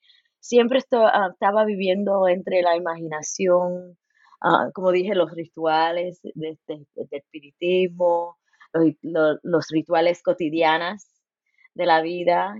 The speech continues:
que trajo esa cultura que era tan distinta que de la cultura que de Los Ángeles en términos, sí hay cubanos, sí hay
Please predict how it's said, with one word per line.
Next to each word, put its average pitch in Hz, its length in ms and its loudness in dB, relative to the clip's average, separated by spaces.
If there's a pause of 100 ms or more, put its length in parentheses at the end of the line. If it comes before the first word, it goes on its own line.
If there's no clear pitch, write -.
que 170 540 0 (100)
trajo 214 760 2
esa 226 260 0
cultura 226 800 -2 (220)
que 220 100 -4
era 220 100 -2
tan 247 200 -2
distinta 285 520 -4
que 226 140 -2
de 196 180 4
la 180 180 6
cultura 185 720 -2 (300)
que 151 540 -2 (100)
de 175 120 0
Los 170 220 0
Ángeles 202 320 0
en 190 80 0
términos, 196 460 2 (180)
sí - 180 -6
hay 269 200 2
cubanos, 226 560 0
sí 226 80 -4
hay 196 180 -4